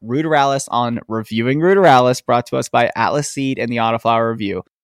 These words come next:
Be sure to smash that like button, comment down below, and subscribe or follow along for whichever platform you love to get your podcast from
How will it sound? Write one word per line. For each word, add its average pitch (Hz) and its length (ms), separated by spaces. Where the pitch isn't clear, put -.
Be 131 80
sure 139 180
to 131 60
smash 135 320
that 135 160
like 139 180
button, 127 240
comment 135 300
down 139 180
below, 131 220
and 117 120
subscribe 131 400
or 127 60
follow 131 260
along 123 260
for 123 120
whichever 113 240
platform 117 460
you 117 140
love 151 160
to 165 60
get 147 120
your 143 80
podcast 120 580
from 113 260